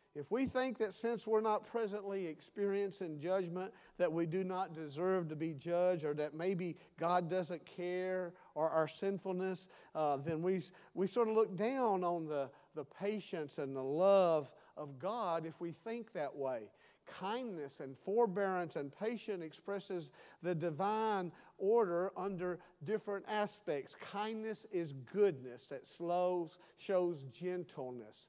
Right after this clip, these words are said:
showing favors, act of kindness in general. Forbearance is a, a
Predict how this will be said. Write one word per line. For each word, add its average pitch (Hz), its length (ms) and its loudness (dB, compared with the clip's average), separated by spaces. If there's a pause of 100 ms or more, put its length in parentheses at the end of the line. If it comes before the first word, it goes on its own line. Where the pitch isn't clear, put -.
(260)
showing 180 460 2 (100)
favors, 139 580 2 (120)
act 175 340 0
of 147 160 -8
kindness 156 580 -4
in 139 140 -12
general. 147 340 -4 (120)
Forbearance 190 800 2 (240)
is 190 200 4
a, 165 160 2 (140)
a 175 120 0